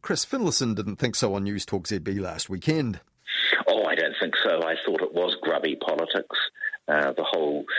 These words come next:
Speaker 2: incident made me sick to the core, and I just think people should move on, as I say, show a bit of decency to Len Brown and his family. The Slater side of it has been,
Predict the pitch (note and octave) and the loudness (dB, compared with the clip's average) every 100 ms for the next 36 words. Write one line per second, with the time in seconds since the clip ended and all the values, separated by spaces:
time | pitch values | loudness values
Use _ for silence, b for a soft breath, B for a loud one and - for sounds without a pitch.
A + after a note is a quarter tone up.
0 | B B - - - F2+ D2+ - D2 D2 | B B -2 0 0 0 -2 0 0 0
1 | D2 D2 - - - - - - D3 - | -2 0 2 2 0 -2 -2 0 0 0
2 | - - F#2+ C2+ E2+ - B B B - | 2 2 2 2 -2 -8 B B B 0
3 | D#2 - - E2+ E2 - - - - - | 2 2 0 0 0 0 0 0 0 -2
4 | D2+ - D#2 - D#2 D#2 D#2+ D#2+ F2 D#2 | -2 0 2 2 0 0 0 0 0 0
5 | D#2 D#2 D2 C2+ B1+ - D#2+ D2 B B | 0 0 0 0 0 2 2 0 B B
6 | - - - C#2+ C#2 D2 C#2 - E2 D#2 | -2 2 4 2 0 -2 -4 -2 0 0
7 | - - - D2+ D2+ C#2 D#2 D2+ C2 D#2 | -2 -2 0 2 2 2 0 -2 0 0
8 | D2+ D2 C#2+ C#2+ C2+ - - F2+ E2 D#2+ | 0 -2 -4 -2 -2 0 0 0 2 0
9 | D#2 B B B B - E2 - A2+ G2+ | 0 B B B B -2 0 0 2 2
10 | F2 - - - E2+ D#2 D#2 E2 - - | 2 0 0 0 2 2 0 -2 2 2
11 | D#2+ - F2 E2 | 2 0 0 0